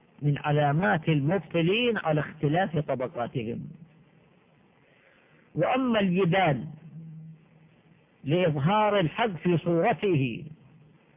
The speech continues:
الصحيحة ورد باطل المبطلين فهو من صفات العلماء الربانيين، وقد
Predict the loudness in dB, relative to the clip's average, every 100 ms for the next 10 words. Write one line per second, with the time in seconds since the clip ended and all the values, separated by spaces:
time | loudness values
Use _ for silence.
0 | -6 -4 -4 -2 0 -2 -6 -10 -20 -20
1 | -20 _ _ _ _ _ _ _ _ _
2 | _ _ -4 0 2 2 0 -4 -12 -20
3 | -20 -20 _ _ _ _ _ _ _ _
4 | _ _ _ _ _ _ _ _ -2 2
5 | 4 4 2 4 4 4 2 0 2 4
6 | 2 0 -8 -18 -20 -20 -20 _ _ _
7 | _ -2 0 2 2 2 2 2 0 -2
8 | -8 -4 0 2 4 4 2 2 0 2
9 | 2 4 4 2 0 0 -2 0 0 0
10 | -4 -8 -10 -14 -20 _ _ _ _ _
11 | _ _ _ _ _ _ _ _ _ _
12 | _ -6 -2 -2